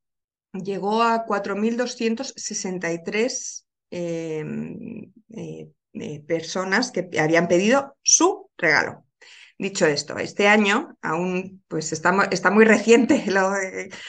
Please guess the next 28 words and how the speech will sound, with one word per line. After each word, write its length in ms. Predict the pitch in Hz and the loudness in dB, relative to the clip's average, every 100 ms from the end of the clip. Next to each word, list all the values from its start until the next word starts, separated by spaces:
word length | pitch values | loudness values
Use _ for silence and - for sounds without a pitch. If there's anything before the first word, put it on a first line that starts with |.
| - 247 214 | -14 -14 0
eh, 400 | 196 196 190 185 | 4 6 4 4
tenemos 420 | 190 190 202 220 | 2 2 2 2
que 120 | 214 | 2
ver 580 | 202 208 226 220 214 - - | 0 2 2 0 -8 -10 -8
a 400 | 175 165 165 160 | -4 -2 -2 -2
cuántos 360 | 185 196 214 220 | -2 0 0 0
hemos 200 | 208 196 | 0 0
podido 240 | 175 165 | 0 0
llegar, 300 | 160 185 214 | 0 -2 -2
pero 140 | 185 | -2
yo 160 | 175 180 | -2 -2
creo 200 | 196 202 | -4 -6
que 80 | 202 | -4
hemos 240 | 208 214 | -4 -2
aumentado 580 | 196 175 156 151 196 175 | -4 -4 -4 -2 -2 -2
cada 300 | 180 165 165 | -2 -2 0
año. 400 | 180 196 208 226 _ _ _ _ _ - | -2 -2 -6 -8 _ _ _ _ _ -10
Eh, 380 | 190 180 170 170 | -4 0 0 -2
sí 200 | - 185 | -4 -4
que 100 | 196 | -4
es 100 | 185 | -2
cierto 340 | 185 185 208 | -4 -2 -4
que 120 | 208 | -4
los 160 | 190 175 | 0 0
reyes 300 | 175 180 190 | 0 0 -2
nos, 440 | 208 202 - - 190 | -2 -4 -8 -6 -4
nos 200 | 190 180 | -4 -4
encargan 960 | 175 180 190 202 208 196 190 175 160 | -2 -2 0 0 0 -2 -4 -6 -8